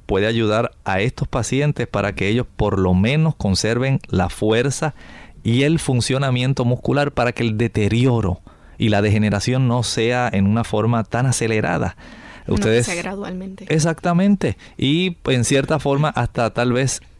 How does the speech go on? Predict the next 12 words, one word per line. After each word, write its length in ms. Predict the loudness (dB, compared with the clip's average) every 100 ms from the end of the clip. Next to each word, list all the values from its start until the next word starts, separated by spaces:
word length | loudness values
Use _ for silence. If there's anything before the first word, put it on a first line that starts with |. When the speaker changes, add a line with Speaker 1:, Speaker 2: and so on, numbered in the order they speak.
| -12 0
Speaker 1:
puede 360 | 2 2 0
desacelerarse 1500 | -2 0 2 2 0 -2 -2 0 0 0 0 -2 -4 -8 -10 -20 -20 -16 -4
el 240 | 0 2
daño 400 | 2 2 2 2
Speaker 2:
Ujú. 140 | 0 -4 -4
Speaker 1:
que 380 | -2 0 0 0
eventualmente 720 | -2 0 0 0 0 0 -2
se 140 | -2
va 100 | 0
a 40 | 0
ir 120 | 0
produciendo. 760 | -2 0 0 0 0 2 0